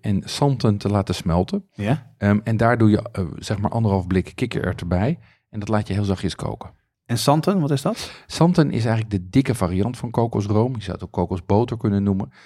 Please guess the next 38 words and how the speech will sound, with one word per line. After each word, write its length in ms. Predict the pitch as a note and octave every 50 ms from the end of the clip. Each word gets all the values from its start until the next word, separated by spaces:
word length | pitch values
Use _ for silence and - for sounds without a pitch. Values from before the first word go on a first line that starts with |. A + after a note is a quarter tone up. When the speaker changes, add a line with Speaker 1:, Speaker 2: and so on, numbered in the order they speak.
| - - _ _ _
Speaker 1:
Eh, 180 | - G2 F#2+ E2+
dat 140 | F#2 F#2 -
koop 200 | - G#2+ A2+ -
je 60 | -
bij 100 | G#2 G2
de 120 | E2+ F2+
toko, 340 | - G#2 G2+ G#2+ A2 A2+ A2+
maar 140 | G#2+ - -
ook 120 | G#2 A2 -
grote 240 | - F#2+ F#2 -
supermarkten 540 | - - - - - F#2+ F#2+ F#2 F#2+ - F#2
hebben 180 | F2+ F#2+ F2 F#2
het 100 | - -
tegenwoordig. 420 | F2 E2+ - F2+ E2 F2+ F2+ G2 -
Het 340 | _ - - - _ -
zijn 120 | - E2+ E2+
gewoon 140 | E2 F#2 F2+
een 60 | E2+
soort, 200 | - F#2+ - -
ja, 140 | - F2 - F2 E2+
blokken. 340 | F2+ G2+ G#2+ B2 B2 - - E2+
Die 80 | F2+ -
Speaker 2:
Ja, 100 | D3 C3+
het 80 | B2+
zijn 120 | - D3 C3+
die 80 | B2 A2+
blokken, 280 | A2+ C3+ A#2 - -
Speaker 1:
ja, 80 | - C#3+
Speaker 2:
hè? 60 | D#3+
In, 60 | C3+
Speaker 1:
die 100 | B2 B2
Speaker 2:
in, 60 | A#2+
in 60 | A#2+ B2
Speaker 1:
blokken. 280 | A2 G#2 - - C3
Speaker 2:
karton 280 | A2+ A2+ - A#2+ A2+ F#2
zitten 220 | F#2 E2 D2+ E2 D2
die, 260 | D2+ C#2+ D#2 D#2
eh, 60 | C#2